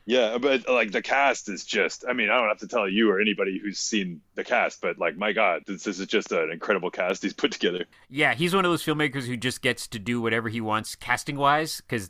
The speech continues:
Speaker 2: people will bend over backwards to come and work for him.
Speaker 1: Mm-hmm.
Speaker 2: And then West Side Story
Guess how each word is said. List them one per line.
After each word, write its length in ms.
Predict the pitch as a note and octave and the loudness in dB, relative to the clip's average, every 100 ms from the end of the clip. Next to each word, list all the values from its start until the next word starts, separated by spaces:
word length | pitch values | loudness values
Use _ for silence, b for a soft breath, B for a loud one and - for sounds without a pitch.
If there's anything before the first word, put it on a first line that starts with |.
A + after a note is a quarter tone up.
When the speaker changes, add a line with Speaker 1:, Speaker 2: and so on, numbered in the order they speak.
| - | -10
Speaker 2:
people 280 | A2 A2+ G#2 | -8 -4 -2
will 260 | G2+ G2+ - - | -2 -4 -8 -20
bend 340 | F2+ A#2 G#2 | -8 -4 0
over 180 | G#2+ G#2 | 0 2
backwards 400 | G2 G2+ G#2+ G#2 | 0 0 -2 -4
to 60 | - | -6
come 120 | A2 | -6
and 120 | G2+ F#2+ | -6 -6
work 180 | A2 | -6
for 160 | B2+ A#2 | -2 -2
him. 200 | C3 C#3+ _ - | -2 -6 _ -4
Speaker 1:
Mm-hmm. 340 | A3 A3 F3 D#2+ _ _ _ | 0 2 0 -2 _ _ _
Speaker 2:
And 140 | B2+ D3+ | -2 0
then 180 | D3+ - | 0 -2
West 220 | B2+ C#3 | -2 -2
Side 180 | C#3 B2 | 0 -2
Story 560 | - - B3 D3+ B2+ | -4 0 2 2 -2